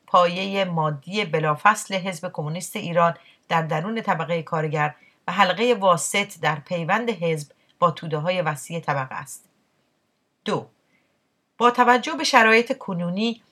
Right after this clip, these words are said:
شکل مناسب برای سازماندهی این طیف شکل شبکه‌های محافل کارگری است. حوزه‌ها و سازمان حزبی ما در میان کارگران باید به مثابهٔ کانون‌های پیشرو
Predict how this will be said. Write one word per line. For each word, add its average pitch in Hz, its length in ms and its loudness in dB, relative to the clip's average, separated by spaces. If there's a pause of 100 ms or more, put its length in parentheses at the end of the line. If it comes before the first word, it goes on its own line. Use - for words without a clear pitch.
(180)
شکل 269 360 2
مناسب 196 640 -2
برای 180 280 2
سازماندهی 160 760 -6
این 208 300 -8
طیف 190 340 -8 (340)
شکل 220 420 0
شبکه‌های 170 640 0
محافل 156 540 -2
کارگری 135 460 -4
است. - 300 -14 (360)
حوزه‌ها 190 640 4 (280)
و 165 80 0
سازمان 160 540 -2
حزبی 165 480 -4
ما 170 200 0
در 160 200 -2
میان 190 280 -2
کارگران 160 640 0 (380)
باید 202 380 6
به 254 80 2
مثابهٔ 202 600 0
کانون‌های 170 640 -2
پیشرو 185 640 -4